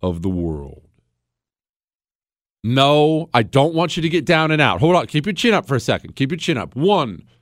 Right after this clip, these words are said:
what's that old saying? "May you live in interesting times." Don't you want to live in interesting times? Well, you're about to.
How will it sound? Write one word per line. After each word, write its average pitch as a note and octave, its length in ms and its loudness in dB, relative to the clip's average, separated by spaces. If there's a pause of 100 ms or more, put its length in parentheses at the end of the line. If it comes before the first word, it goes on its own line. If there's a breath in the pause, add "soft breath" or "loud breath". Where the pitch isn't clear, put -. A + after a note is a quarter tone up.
(560)
what's D#3+ 200 0
that F3+ 180 2
old F3+ 180 2
saying? F#3+ 480 0
"May F#3 120 2
you F#3 200 -2
live F#3+ 220 0
in F3 100 -4
interesting F#3+ 500 -4
times." G3 640 -2 (360)
Don't G#3+ 260 2
you B3+ 80 2
want C4+ 200 2
to C4+ 40 -2
live C#4 160 0
in C#4 120 2
interesting D4 500 -2
times? D4 500 -2
Well, D#3 160 2
you're G3 240 2
about C#4+ 320 2
to. G#3+ 380 -2